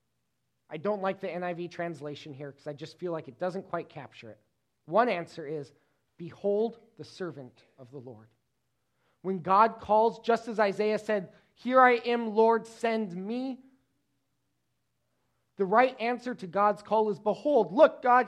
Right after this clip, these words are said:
here I am, the servant of the Lord." Mary accepts the responsibility,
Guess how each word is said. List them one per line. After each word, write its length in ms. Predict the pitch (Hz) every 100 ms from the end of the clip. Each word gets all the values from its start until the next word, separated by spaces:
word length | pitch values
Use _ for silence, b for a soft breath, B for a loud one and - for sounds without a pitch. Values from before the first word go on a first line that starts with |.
| -
here 200 | 277 302
I 240 | - 233 233 226
am, 280 | 185 143 - _ _ _ -
the 80 | 185
servant 680 | - 277 233 175 - _ _ _ -
of 160 | 165 151
the 80 | 170
Lord." 340 | 175 151 113 _ _ _ _ _ _ _ _ _ _ _ _ _ _ _ _
Mary 420 | 185 254 262 269
accepts 580 | 202 - - 262 277 -
the 100 | 233
responsibility, 880 | 208 - 208 196 - 156 143 120 113